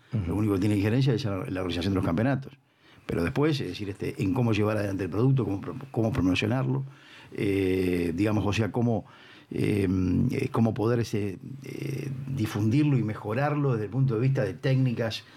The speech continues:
Speaker 2: que lógicamente, es decir, yo no sé,
Speaker 1: Mm.
Speaker 2: pero hay empresas especializadas que saben,
Speaker 1: Claro.
Speaker 2: y también la propia empresa lo sabe,
Speaker 1: Ujú.
Speaker 2: pero hay que ponerle, es decir, energía, cabeza, y hay que querer hacer eso.
Speaker 1: Ujú.
Speaker 2: Digo, porque en definitiva hoy, eh, el, el fútbol es un producto televisivo. Si nosotros acá, nos, la,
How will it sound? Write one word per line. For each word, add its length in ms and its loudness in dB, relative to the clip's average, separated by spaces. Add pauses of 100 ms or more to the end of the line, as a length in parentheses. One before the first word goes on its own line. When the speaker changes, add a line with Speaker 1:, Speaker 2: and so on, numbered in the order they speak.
(160)
Speaker 2:
que 80 -6
lógicamente, 500 0
es 60 -6
decir, 140 -4
yo 100 -2
no 80 0
sé, 160 0
Speaker 1:
Mm. 60 2
Speaker 2:
pero 140 0
hay 80 -2
empresas 240 -4
especializadas 460 -2
que 100 -2
saben, 260 0
Speaker 1:
Claro. 160 -2 (120)
Speaker 2:
y 100 -10
también 320 0
la 80 0
propia 240 -6
empresa 280 -6
lo 80 -6
sabe, 320 -2
Speaker 1:
Ujú. 360 2 (120)
Speaker 2:
pero 140 -4
hay 80 0
que 80 4
ponerle, 360 2
es 80 0
decir, 260 -4
energía, 580 0
cabeza, 560 -2 (380)
y 80 -4
hay 80 0
que 100 2
querer 240 2
hacer 220 -4
eso. 200 -14 (120)
Speaker 1:
Ujú. 280 2 (300)
Speaker 2:
Digo, 160 -4
porque 180 -2
en 60 4
definitiva 420 2
hoy, 300 0
eh, 640 -2
el, 180 -2
el 100 -2
fútbol 280 2
es 100 0
un 80 2
producto 300 -2
televisivo. 640 0
Si 80 -8
nosotros 300 0
acá, 360 -2 (380)
nos, 240 -2 (760)
la, 380 -10